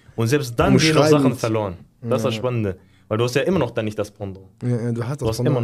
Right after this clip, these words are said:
Speaker 1: noch,
Speaker 2: genau.
Speaker 1: immer noch nicht das Pendant.
Speaker 2: Man muss üb-, man muss, und das zeigt, zeigt es halt, dass es so deutlich ist, die doppelte Wortanzahl, nicht?
Speaker 1: Mhm.
Speaker 2: Das zeigt, dass wirklich, das ist die koranische Rhetorik. Die koranische Rhetorik sagt, Al-Balagha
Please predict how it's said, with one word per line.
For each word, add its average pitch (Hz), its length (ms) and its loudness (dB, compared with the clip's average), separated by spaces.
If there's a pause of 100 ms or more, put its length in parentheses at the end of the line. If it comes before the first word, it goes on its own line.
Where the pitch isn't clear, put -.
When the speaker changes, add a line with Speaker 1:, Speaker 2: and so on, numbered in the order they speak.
Speaker 1:
noch, 123 80 -8
Speaker 2:
genau. - 200 0 (100)
Speaker 1:
immer 113 180 -2
noch 101 200 -4
nicht 107 160 -18
das - 80 -20
Pendant. 101 340 -2
Speaker 2:
Man 120 160 -2
muss 135 320 -4 (220)
üb-, 120 360 -10
man 120 200 0
muss, 147 240 -2
und 123 280 -6
das - 280 -4
zeigt, 151 360 -2
zeigt 190 320 0
es - 160 -6
halt, 143 240 0
dass 123 120 -4
es 123 80 -2
so 127 100 4
deutlich 123 420 0
ist, 101 280 -4
die 107 160 -6
doppelte 117 580 0 (100)
Wortanzahl, 110 720 0
nicht? 95 240 2
Speaker 1:
Mhm. 90 200 0 (320)
Speaker 2:
Das - 320 -8
zeigt, 147 340 -4
dass 110 160 -10
wirklich, 127 400 0 (400)
das 127 140 -4
ist 185 120 -6
die 175 60 -6
koranische 139 500 -2
Rhetorik. 143 340 -6
Die 127 60 -8
koranische 123 960 -6
Rhetorik 127 380 -2
sagt, 127 260 -4
Al-Balagha 120 540 -4